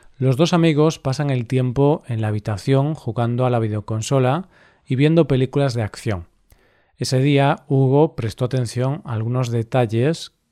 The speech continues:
que le sorprendieron un poco. Por ejemplo,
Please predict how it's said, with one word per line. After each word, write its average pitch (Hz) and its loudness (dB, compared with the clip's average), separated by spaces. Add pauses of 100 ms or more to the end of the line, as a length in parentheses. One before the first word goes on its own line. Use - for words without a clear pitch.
(160)
que 117 0
le 110 -2
sorprendieron 120 -2
un 135 -4
poco. - -10 (480)
Por 135 2
ejemplo, 101 -4